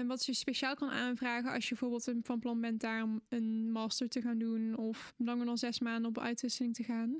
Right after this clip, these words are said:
Dus dat is op zich nog geen probleem. Die moet gewoon aan te vragen zijn. En je hebt zelfs ook nog andere dingen. Je hebt andere visums die je kan aanvragen. Ik zag het Global Talent visum.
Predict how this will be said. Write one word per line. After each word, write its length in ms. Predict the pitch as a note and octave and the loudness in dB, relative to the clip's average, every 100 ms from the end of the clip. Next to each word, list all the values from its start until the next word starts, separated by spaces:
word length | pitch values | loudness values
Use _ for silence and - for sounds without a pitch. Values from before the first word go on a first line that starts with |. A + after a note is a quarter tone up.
| - | -4
Dus 200 | A#3 B3 | -2 0
dat 120 | C#4 C4+ | 0 0
is 120 | C#4 | 0
op 80 | B3 | 0
zich 220 | C#4+ C#4+ | -2 0
nog 200 | C4+ - | 0 0
geen 160 | B3+ | -2
probleem. 380 | A#3 A3+ G#3 G#3+ | 0 0 0 0
Die 80 | A3+ | 0
moet 180 | A#3 B3 | 0 0
gewoon 180 | B3+ A3+ | -2 -2
aan 140 | A3+ | -2
te 120 | A3+ | -2
vragen 320 | A#3 B3 A#3+ - | -4 -2 -2 -4
zijn. 340 | A#3+ A#3+ C#4+ - | -2 0 -2 -2
En 100 | B3+ | -2
je 60 | |
hebt 120 | C4 C#4 | 0 0
zelfs 200 | C#4+ D4 | 0 0
ook 80 | |
nog 160 | C#4 C#4 | -2 -2
andere 260 | - C#4 D#4+ | -2 0 0
dingen. 140 | D#4 E4+ | 0 -2
Je 60 | |
hebt 100 | D#4 | -2
andere 440 | - C4+ D4 C4+ C4 | -2 -2 0 0 -2
visums 320 | - C4+ D4+ | -2 -2 -2
die 80 | C#4 | -2
je 80 | C#4 | -4
kan 100 | C4+ | -2
aanvragen. 600 | - C4 B3+ B3 C4 C#4+ | -2 -2 -2 -2 -2 -2
Ik 100 | C4 | -4
zag 160 | - C4 | -2 -2
het 160 | C#4 - | -2 -2
Global 440 | A3+ B3+ C4+ A#3+ | -2 0 0 -2
Talent 520 | - A3 A#3+ D4 F#4+ G#4 | -2 -2 0 0 -4 -6
visum. 560 | - A#3+ B3 B3 B3+ | 0 2 4 4 4